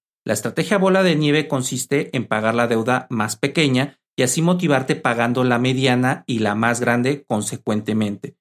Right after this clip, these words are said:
Por último, recuperando tu tranquilidad.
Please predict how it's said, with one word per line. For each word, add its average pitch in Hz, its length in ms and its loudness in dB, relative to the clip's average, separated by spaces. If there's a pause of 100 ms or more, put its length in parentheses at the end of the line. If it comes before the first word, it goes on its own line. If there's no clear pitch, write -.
(240)
Por 113 180 2
último, 147 580 2 (120)
recuperando 117 720 0
tu - 160 -6
tranquilidad. 107 800 -2